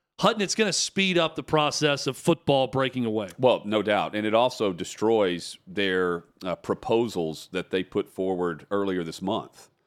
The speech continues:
Speaker 2: The N C double A, the Division One Council, introduced, uh,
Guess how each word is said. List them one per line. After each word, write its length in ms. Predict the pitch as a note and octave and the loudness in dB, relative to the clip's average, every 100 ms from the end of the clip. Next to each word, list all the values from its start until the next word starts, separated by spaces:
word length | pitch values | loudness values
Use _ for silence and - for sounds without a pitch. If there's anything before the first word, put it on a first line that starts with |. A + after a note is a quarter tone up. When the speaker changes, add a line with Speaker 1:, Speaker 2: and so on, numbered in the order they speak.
| _ _ - | _ _ -4
Speaker 2:
The 80 | G2+ | -2
N 80 | G2 | -2
C 120 | G2 | 0
double 280 | F2+ E2+ D#2+ | 0 0 0
A, 140 | C#2 | -2
the 80 | D2+ | -6
Division 340 | E2+ G2 F#2 | -4 -4 -2
One 160 | F2+ E2+ | -4 -6
Council, 560 | - F#2+ G2 - C2 _ _ _ _ _ _ _ G2+ | -4 -4 -2 -6 -12 _ _ _ _ _ _ _ -6
introduced, 600 | A#2 G2+ F#2+ F#2+ - - | -4 -2 0 -2 -4 -2
uh, 240 | F2 D#2+ | 0 0